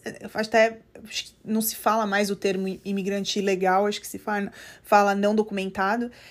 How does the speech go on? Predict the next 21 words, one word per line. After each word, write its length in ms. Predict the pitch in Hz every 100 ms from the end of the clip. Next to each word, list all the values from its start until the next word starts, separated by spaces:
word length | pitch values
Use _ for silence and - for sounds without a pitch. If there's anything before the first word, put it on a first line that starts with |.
| - - _ _ _
É, 260 | 214 208 -
e 100 | 277
essas 240 | 294 277 -
pessoas 300 | 226 214 208
acabam 260 | 226 208
se 240 | 220 226 220
submetendo 1000 | - - 214 208 214 262 247 220 208 214
a 600 | - 202 190 185 185 - 214
serviços, 920 | - 262 233 214 - 214 196 - - _ _ _
é, 480 | 202 190 190 190 220 _ - _ _ _ _ _ _ _ _ _ _ -
que 100 | 233
a, 240 | 214 180 - _
que 140 | -
o, 220 | 240 220 - -
que 140 | -
o 80 | 226
próprio 340 | 226 233 220
americano 600 | 226 220 220 220 214 214
não 200 | 220 220
quer 120 | 214
fazer. 680 | 202 220 208 202 196 220 233